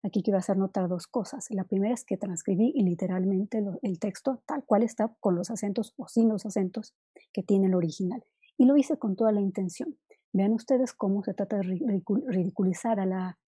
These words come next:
presunta poetisa, así la llamaban en el siglo diecinueve, poetisa, eh, mostrándola como incapaz de escribir con ortografía.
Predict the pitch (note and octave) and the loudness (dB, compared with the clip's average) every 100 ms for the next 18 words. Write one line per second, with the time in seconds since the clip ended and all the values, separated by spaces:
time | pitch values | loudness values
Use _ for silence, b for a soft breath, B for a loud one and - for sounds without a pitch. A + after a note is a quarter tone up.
0 | _ _ - F#3+ - F#3+ F#3 F#3 G#3 G3+ | _ _ -6 -6 0 0 0 -2 -2 -2
1 | - A3 - G#3 C4 _ _ _ - F3+ | -2 -4 -2 -6 -6 _ _ _ -4 -2
2 | F3 F3+ F#3 F#3 E3+ E3 F3+ F#3 F#3 F3+ | -2 0 0 0 -2 -4 -2 -2 -2 -4
3 | F#3+ D#4 - F#3 - A#3 _ _ _ _ | -4 -10 -8 -8 -6 -10 _ _ _ _
4 | _ _ _ _ _ _ B B _ C4 | _ _ _ _ _ _ B B _ 0
5 | G#3 G3 F#3+ B3+ A3+ G#3 - A#3+ A#3+ A#3+ | 4 4 2 2 2 2 2 2 4 4
6 | A#3 A3+ - F3 F3 E3 F#3 G#3 G#3+ G3+ | 2 0 -2 -2 -4 -6 -4 -2 0 -2
7 | - F#3+ E3+ F#3 F#3+ _ _ _ - G3+ | -2 -2 2 2 0 _ _ _ 2 4
8 | F#3+ F#3+ F#3+ F#3 F3 - F#3 | 2 0 -2 -2 -2 -2 -2